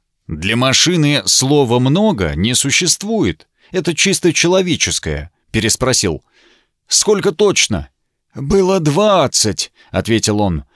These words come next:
"Но пласты двигались, обвалы, сдвиги, потеря энергии".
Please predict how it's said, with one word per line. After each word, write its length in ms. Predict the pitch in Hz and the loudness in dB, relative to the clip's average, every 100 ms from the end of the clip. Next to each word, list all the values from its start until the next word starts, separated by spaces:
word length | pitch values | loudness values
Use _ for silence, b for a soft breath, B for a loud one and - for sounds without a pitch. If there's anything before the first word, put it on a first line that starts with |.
| b 180 | b -4
"Но 160 | 190 | -2
пласты 440 | 185 190 - 196 190 | 0 0 0 0 -2
двигались, 960 | 147 214 208 139 120 90 76 - - _ | 0 -2 -2 0 0 0 -2 -4 -4 _
обвалы, 1000 | - 117 90 107 170 185 160 127 98 85 - _ - | -4 -4 -2 0 2 4 2 0 -4 -6 -14 _ -4
сдвиги, 800 | 82 98 185 214 180 101 85 80 _ _ - | -2 0 0 0 -2 -2 -6 -8 _ _ -2
потеря 580 | 160 165 170 185 185 190 | 0 2 4 4 4 2
энергии". 680 | 196 214 180 104 92 73 | 2 2 0 -2 -2 -4